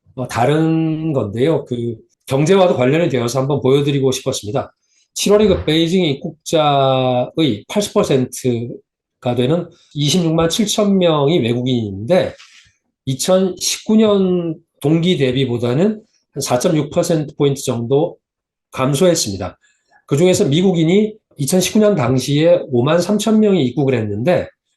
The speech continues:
금년에는 사만 육천 명으로 칠천 명, 그러니까 퍼센트로는 한 십삼 퍼센트 정도가 줄었습니다. 그런데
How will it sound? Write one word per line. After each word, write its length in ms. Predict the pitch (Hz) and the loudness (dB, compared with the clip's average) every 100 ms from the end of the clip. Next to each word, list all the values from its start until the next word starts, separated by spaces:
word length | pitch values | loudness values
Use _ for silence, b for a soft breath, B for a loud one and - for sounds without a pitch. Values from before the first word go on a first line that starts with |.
| _ _ | _ _
금년에는 520 | 139 160 180 180 185 | 0 4 4 4 4
사만 420 | 190 120 160 151 | 0 -2 0 0
육천 400 | 123 - 190 180 | -2 -2 0 0
명으로 460 | 170 151 143 143 170 | 0 0 0 0 -2
칠천 340 | - 202 208 | -2 -2 0
명, 220 | 156 98 - _ _ _ _ | 0 -2 -8 _ _ _ _
그러니까 220 | 160 - | -6 -2
퍼센트로는 760 | 180 180 190 180 - 160 160 170 | -2 0 0 0 0 0 2 0
한 80 | 160 | -2
십삼 340 | - 220 208 | -4 -2 0
퍼센트 300 | 202 180 139 | 0 0 0
정도가 460 | 139 123 123 143 139 | -2 -2 0 0 2
줄었습니다. 600 | 247 - - 110 92 - _ _ | 2 2 2 -2 -4 -10 _ _
그런데 720 | 165 185 147 160 127 - | 0 2 2 2 2 -2